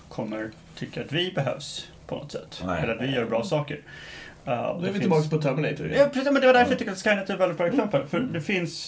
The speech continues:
Speaker 1: det, det finns jätteroliga studier på det här, när de har tittat på, eh, rent hypotetiska, men, men att det går, det går väldigt lätt att konstruera exempel där man säger, "Nu,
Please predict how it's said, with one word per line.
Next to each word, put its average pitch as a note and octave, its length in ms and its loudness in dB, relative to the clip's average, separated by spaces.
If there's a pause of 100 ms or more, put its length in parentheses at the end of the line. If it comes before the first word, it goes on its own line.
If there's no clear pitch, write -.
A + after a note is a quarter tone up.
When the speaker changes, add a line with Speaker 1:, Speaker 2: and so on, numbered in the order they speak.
(120)
Speaker 1:
det, C#3+ 60 -6
det C3 220 -8
finns A2+ 200 -4
jätteroliga C#3 400 -4
studier D#3 280 -4
på A#2 100 -6
det A2+ 60 0
här, A2 80 -4 (320)
när B2+ 160 2
de B2 160 2
har A#2+ 100 0
tittat B2 440 -4
på, A2+ 280 0 (540)
eh, - 80 -8 (400)
rent A2 260 -2
hypotetiska, B2 540 -4
men, B2 200 -2
men B2+ 220 -2
att A#2+ 200 -4
det B2 80 -4
går, B2+ 500 0
det D3 80 -4
går B2+ 180 -2
väldigt C#3 240 2
lätt - 420 -4
att C#3+ 60 -8
konstruera A#2+ 360 -2
exempel C3+ 380 -2
där A#2 80 -2
man A#2 120 -2
säger, A#2 140 -2
"Nu, D#3 140 0